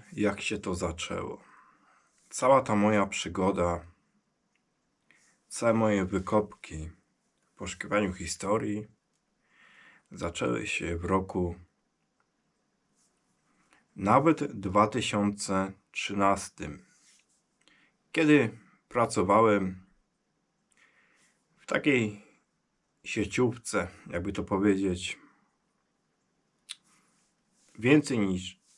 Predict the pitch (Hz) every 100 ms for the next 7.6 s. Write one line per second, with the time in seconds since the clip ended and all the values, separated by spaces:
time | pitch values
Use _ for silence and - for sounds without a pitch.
0 | _ _ - 104 98 - 110 107 - 147
1 | 127 - - - - - - 135 156 123
2 | 123 - _ _ _ _ _ _ 156 113
3 | 107 113 117 113 107 101 98 113 107 107
4 | 98 90 80 - _ _ _ _ _ _
5 | _ _ _ _ _ _ _ _ - -
6 | - - - - _ - - 202 208 208
7 | 180 147 156 139 113 113